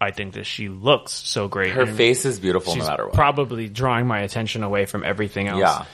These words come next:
Speaker 2: for sure.
Speaker 1: Um, I do think she probably could have corseted just a touch more because it looks like she tried but then gave up. Um, especially when the lines of the supposed crystal on her bodice are, like, s-,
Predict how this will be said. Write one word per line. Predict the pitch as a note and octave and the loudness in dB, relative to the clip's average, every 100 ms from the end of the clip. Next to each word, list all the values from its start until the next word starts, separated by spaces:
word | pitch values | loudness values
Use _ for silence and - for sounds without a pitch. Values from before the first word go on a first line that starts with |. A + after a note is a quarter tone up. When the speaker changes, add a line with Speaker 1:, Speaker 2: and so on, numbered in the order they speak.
| - | -8
Speaker 2:
for | - F#2+ | -2 4
sure. | C3+ | 6
Speaker 1:
Um, | C3+ C3+ C3+ C3+ - B2+ | 6 4 2 -2 -2 0
I | C3 | 2
do | D3+ | 2
think | E3+ D#3+ | 2 0
she | - C#3+ | -2 0
probably | C3 C#3+ | 2 2
could | C#3 C3+ | 0 0
have | A#2 | 0
corseted | - B2+ - C3 A2 | 2 2 2 -4 -2
just | A2 - G2+ | -4 -4 -6
a | |
touch | - C#3+ C#3+ - | 0 0 2 2
more | A#2+ | 2
because | G#2 G#2+ A2 | 2 -2 -2
it | G#2+ - C3 | -4 -6 -6
looks | C3 C#3 | -2 -2
like | B2+ | -2
she | A#2+ | -6
tried | G2 C3+ B2+ D3 B2+ | -4 2 4 4 0
but | G#2 | -2
then | A2+ A2 | 0 0
gave | G2+ F#2+ | -2 0
up. | G#2 F2+ - - - _ _ _ _ - | 0 0 -4 -20 -20 _ _ _ _ 0
Um, | A2 A2 | 0 2
especially | G#2+ C#3 B2 D3+ | 0 2 2 2
when | C3 B2+ A#2+ A2+ - - | 4 4 4 0 -4 -6
the | A#2+ A2+ A2 A2 G#2+ | -2 0 0 -2 -2
lines | A2+ A2 A2+ B2 B2+ B2 | 2 4 6 4 2 0
of | A#2+ A2 | -2 -2
the | G#2 G2+ G2 - | 0 2 0 -4
supposed | - A2+ A#2+ A2+ A2+ | -4 2 2 2 0
crystal | - G#2+ - C#3+ C#3 | -2 -2 2 4 6
on | C#3 C#3 | 6 6
her | C#3+ D3 C#3+ C3 | 6 6 4 4
bodice | C#3+ D3+ E3 E3 - | 6 8 6 4 0
are, | A2+ G#2+ | 0 0
like, | G2 | -4
s-, | - - | -8 -12